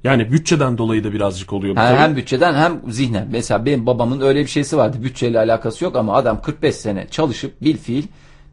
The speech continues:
Speaker 2: tatil dediğin herhalde bir, bir kere ben tatil yaparken gördüm babamın. Tatil dedim, o da evde. Bir hafta, o da bir lütfen. Zaten tatil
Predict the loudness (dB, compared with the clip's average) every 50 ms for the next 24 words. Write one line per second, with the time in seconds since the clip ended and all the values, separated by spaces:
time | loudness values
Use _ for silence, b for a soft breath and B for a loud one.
0 | -20 -6 2 4 4 4 4 2 0 0 0 0 0 -2 -2 0 0 0 0 0
1 | -2 -2 -4 -6 -6 -10 -10 -14 -20 -20 -20 -20 -18 -10 -8 -4 0 2 4 4
2 | 4 4 2 2 2 0 0 0 -2 -4 -4 -2 -2 -2 -2 -2 -4 -4 -4 -4
3 | -4 -4 -4 -4 -4 -4 -6 -6 -6 -2 -2 -2 -2 -2 -4 -6 -4 -4 -4 -4
4 | -2 -4 -2 0 2 2 2 0 -4 -8 b b b b b b b b b b
5 | 0 2 2 2 2 0 -2 -2 -2 -2 -2 -4 -10 -6 -2 0 2 2 2 2
6 | 2 2 0 2 2 0 0 0 -2 -6 -6 -6 -2 0 2 2 2 2 -2 -4
7 | 0 2 2 2 2 -2 -6 -8